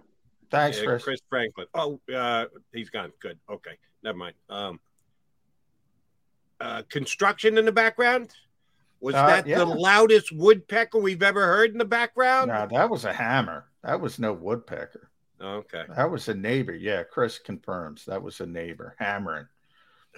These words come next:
Speaker 1: Yeah.
Speaker 2: What was
Speaker 1: I,
Speaker 2: going
Speaker 1: I
Speaker 2: on in
Speaker 1: have a
Speaker 2: your place last week?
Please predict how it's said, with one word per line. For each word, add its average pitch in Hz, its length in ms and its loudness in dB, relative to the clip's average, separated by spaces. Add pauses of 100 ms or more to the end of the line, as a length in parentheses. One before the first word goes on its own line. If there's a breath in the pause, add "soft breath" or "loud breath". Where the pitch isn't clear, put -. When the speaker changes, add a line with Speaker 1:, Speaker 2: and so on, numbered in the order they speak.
(140)
Speaker 1:
Yeah. 85 240 -8
Speaker 2:
What 175 120 -2
was 214 120 6
Speaker 1:
I, 123 100 6
Speaker 2:
going 226 220 6
Speaker 1:
I 165 40 12
Speaker 2:
on 226 80 10
in 226 40 6 (100)
Speaker 1:
have - 40 -4
a 196 40 2
Speaker 2:
your 220 140 2
place 226 400 -2
last 220 280 -4
week? 226 360 -10